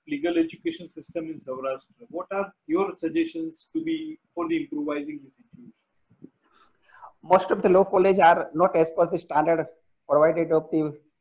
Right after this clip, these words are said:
Speaker 2: U G C. First, there is no academic staff as so, shown in the syllabus of the U G C.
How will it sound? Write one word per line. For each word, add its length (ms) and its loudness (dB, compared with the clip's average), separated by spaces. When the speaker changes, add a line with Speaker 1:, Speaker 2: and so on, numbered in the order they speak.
Speaker 2:
U 220 0
G 160 -4
C. 260 -16
First, 260 4
there 140 -14
is 220 -4
no 160 4
academic 560 2
staff 340 -2
as 220 6
so, 460 -4
shown 240 6
in 120 -2
the 140 2
syllabus 540 0
of 240 -4
the 280 -4
U 200 2
G 160 -6
C. 180 -18